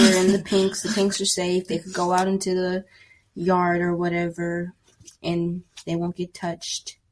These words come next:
Speaker 1: by the rivalry those two gangs had going on, C and D.
Speaker 2: Yeah, and it was, it was running like a, a mob thing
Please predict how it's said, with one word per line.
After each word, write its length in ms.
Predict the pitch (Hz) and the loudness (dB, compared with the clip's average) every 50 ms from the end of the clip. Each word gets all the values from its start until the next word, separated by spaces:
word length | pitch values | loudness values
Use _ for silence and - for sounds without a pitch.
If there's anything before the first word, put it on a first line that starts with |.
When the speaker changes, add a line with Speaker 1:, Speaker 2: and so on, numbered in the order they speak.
| _ | _
Speaker 1:
by 260 | - 175 170 160 165 | -12 -8 -4 -4 -4
the 340 | 165 165 165 160 160 165 165 - _ _ | -4 -4 -4 -6 -6 -6 -8 -10 _ _
rivalry 800 | - 160 170 170 170 170 170 170 165 165 165 160 160 165 170 - _ _ _ _ _ _ _ _ - | -10 -4 -2 -2 0 -2 -2 -4 -4 -4 -4 -4 -4 -6 -8 -8 _ _ _ _ _ _ _ _ -4
those 280 | 160 170 170 170 165 | -2 0 0 0 -2
two 140 | - - 170 | -6 -10 -10
gangs 380 | 160 156 151 151 156 165 165 - | -8 -8 -8 -6 -6 -6 -8 -8
had 180 | 165 - - | -10 -12 -10
going 260 | 170 165 165 165 165 160 | -8 -6 -6 -4 -4 -4
on, 220 | 160 160 165 170 | -4 -4 -6 -6
C 320 | - - - 165 165 170 | -6 -6 -4 -2 -2 0
and 100 | 170 175 | -2 -2
D. 280 | 165 165 160 160 165 - _ _ _ _ _ _ _ _ _ _ _ _ _ _ _ _ _ _ _ _ _ _ _ _ _ | -2 -4 -4 -6 -8 -8 _ _ _ _ _ _ _ _ _ _ _ _ _ _ _ _ _ _ _ _ _ _ _ _ _
Speaker 2:
Yeah, 300 | 156 151 156 131 131 - - | 0 2 2 2 2 0 0
and 100 | - 156 | 2 2
it 60 | 165 | 2
was, 200 | 175 175 165 151 | 4 2 2 2
it 60 | - 156 | 2 2
was 140 | 185 165 147 | 2 2 4
running 320 | 147 156 151 151 131 - | 4 4 4 4 2 2
like 220 | - 143 139 - | 2 0 0 2
a, 140 | 131 120 - - | 2 0 2 2
a 60 | 139 | 2
mob 340 | 139 135 123 120 117 101 - | 2 2 2 0 0 -2 -6
thing 340 | - - 95 107 147 143 | -6 -6 -4 -4 -6 -8